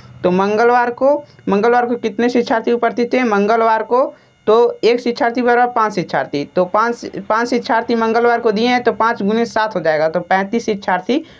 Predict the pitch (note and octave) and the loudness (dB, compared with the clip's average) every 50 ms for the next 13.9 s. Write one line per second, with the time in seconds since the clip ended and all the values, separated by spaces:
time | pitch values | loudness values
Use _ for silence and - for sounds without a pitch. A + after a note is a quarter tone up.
0 | - - F3+ F3+ - F#3+ F#3+ G3 - G3+ G3 G3 - F#3+ F3 D#3+ - - F#3+ G3 | -10 -8 -4 -2 0 0 -2 -2 -4 -6 -6 -4 -2 -2 0 0 0 0 -2 0
1 | G3 G#3+ G3+ G#3 G#3 A3 G3+ G3+ G3 G3+ G#3 G#3 G#3+ G3 F3 E3 - - F3 E3 | 0 0 0 0 2 0 0 0 0 -2 0 0 0 0 0 -2 -2 -2 -2 0
2 | D3+ C#3+ C#3 C#3+ D3 D3 D3+ - - - - - - - - _ - - G3+ G#3 | 0 0 0 0 0 -2 -2 -6 -12 -20 -20 -20 -20 -20 -20 _ -4 -2 -2 -2
3 | G3 G3 A3+ A3+ A3+ A3+ - - - G3 G3+ G#3+ G#3 G3+ B3 C4+ C4+ C4 B3+ B3 | 0 0 0 0 0 0 -4 -6 -2 0 2 2 2 2 0 0 0 0 -2 -2
4 | B3+ C4 B3+ B3 A#3+ A#3 A#3 - A3+ G3+ G#3+ G#3 G#3 G#3 G3+ G3+ F#3 F3+ F#3+ G3 | 0 0 0 0 0 0 0 -2 -2 -2 0 0 0 2 2 2 2 0 0 0
5 | G#3+ A#3+ B3 - - - _ _ _ - A#3+ C4 C#4 C4+ C#4+ A3+ G3 A3 A#3+ B3+ | 0 0 -2 -6 -12 -20 _ _ _ -2 0 0 0 0 -2 0 0 2 4 4
6 | C4 C#4 C4+ C4 - - A#3 A#3+ B3+ C4+ C4 - F#3+ G3+ G3 G#3+ G#3+ G#3 G#3 - | 4 2 0 -4 -4 0 2 2 4 2 2 2 0 0 2 0 0 0 -2 -6
7 | - G3 G3+ A#3 A3+ G3+ - - F#3+ F#3+ F3 D#3 D3+ E3+ F3 F#3 G3+ G3+ G#3+ G#3 | -8 -4 -2 -2 -4 -4 -2 -2 0 0 0 0 0 0 0 0 0 -2 -2 -4
8 | G3 - G3+ G3+ G3+ A3 G3 G#3 G3 G3+ - A#3 A3+ A#3 - _ _ _ _ - | -2 0 0 2 2 2 2 2 0 0 0 -2 -2 -2 -4 _ _ _ _ -4
9 | G#3+ A3 G#3 G#3 F#3 G#3 G#3 G3 G3 G3 F3+ E3+ E3+ - F#3 F3+ - - F3 E3+ | -2 -2 -2 0 0 2 2 2 2 2 0 -4 -4 -4 -6 -6 -6 -4 -4 -2
10 | D3+ C3 - - - - - - - - - - F#3 F#3 G3 G3+ G3+ G#3+ A3 B3 | -2 -4 -6 -10 -18 -20 -20 -20 -20 -6 -2 0 0 2 2 0 2 2 2 2
11 | B3 B3 B3 B3 A#3+ B3 B3 A#3+ A#3+ A#3+ B3 C4+ D4+ D#4+ D#4+ - _ _ _ - | 2 2 2 2 2 2 0 0 0 2 2 2 2 2 -2 -8 _ _ _ -20
12 | - _ - - _ - - - G#3 G#3+ A3+ A#3 A#3 A#3 A#3 A#3+ A#3+ B3 A#3+ A#3 | -20 _ -20 -20 _ -20 -4 0 2 2 4 4 2 2 2 0 2 2 2 2
13 | G#3+ G3 - A3 G3+ - G3 E3+ D#3+ D3+ D3 C#3+ - - C#3 C3+ - - | 2 0 -2 -4 -2 0 0 2 2 2 0 -2 -2 -2 -4 -4 -4 -6